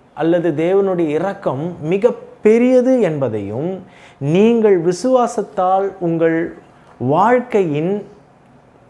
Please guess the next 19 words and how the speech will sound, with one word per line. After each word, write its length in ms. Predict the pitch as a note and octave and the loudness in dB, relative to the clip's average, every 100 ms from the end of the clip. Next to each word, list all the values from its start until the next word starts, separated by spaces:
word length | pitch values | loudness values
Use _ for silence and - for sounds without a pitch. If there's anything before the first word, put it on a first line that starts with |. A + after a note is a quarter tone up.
| - | -10
பாருங்க, 420 | - D#3 D3+ B2 D#3+ | -2 0 0 -2 -2
ஒரு 140 | C#3+ | -2
கடைசி 440 | E3 E3 F#3+ F#3+ | -2 0 0 0
நேரத்துக்கு 500 | F#3+ E3 D#3+ C#3+ C#3 | -2 -2 -4 -6 -4
போயிருங்க. 220 | B2+ A2 - - - - | -2 -4 -8 -18 -20 -16
அப்போ 460 | A#2 E3+ B2 G#3 - - - | -4 0 2 0 -4 -14 -8
நீங்கள் 760 | D#3 G#3+ C4 A#3+ C#3+ D#3+ G#3 - - - | 0 2 4 2 0 0 -4 -10 -14 -8
விசுவாசித்தால் 1200 | B2 F#3 E3+ D#3 - B2 - F#2+ F#2 C#3 G#3+ A3 - - _ - - - - | -6 -2 0 -2 -2 -6 -8 -8 0 2 2 0 -10 -20 _ -20 -20 -18 -2
உங்களுடைய 480 | G3+ A3 G3+ F#3+ E3+ | 2 4 6 4 2
வாழ்க்கையின் 720 | E3+ G3 A#3+ A#3+ A#3 G#3 F3 | 2 0 0 -2 -2 -2 -4
கடைசி 960 | G3 F#3 F#3+ A#3+ B3 A#3+ - C4 C4 A#3+ | -8 -4 -2 0 -2 -6 -4 0 2 0
நொடிகளில் 640 | G3+ G3+ F#3+ F3+ D3+ B2+ | 0 0 0 0 -2 -4
கூட 640 | B2+ A#2+ G#2+ D#2+ B2 F3+ - - - - | -4 -2 -4 -4 -2 -2 -4 -12 -20 -4
இயேசுவால் 800 | A#2+ F3 G3 - G3 F#3 F#3+ G3 | 2 4 2 0 -2 0 0 -2
உங்களை 340 | D#3+ D3+ D3 | -2 -2 -2
ரட்சித்து 540 | B2+ C3+ - F3+ F#3 F3+ | -2 -4 -6 -4 -4 0
கொள்ள 240 | E3 D3 | -2 -2
முடியும் 800 | C3 F#3+ G#3+ G3+ F3+ C3 - - - _ _ _ - - - | 0 2 2 2 0 -4 -8 -16 -20 _ _ _ -20 -16 -4
என்பதை 460 | A2 A2 G#2+ G2+ | -2 0 0 -2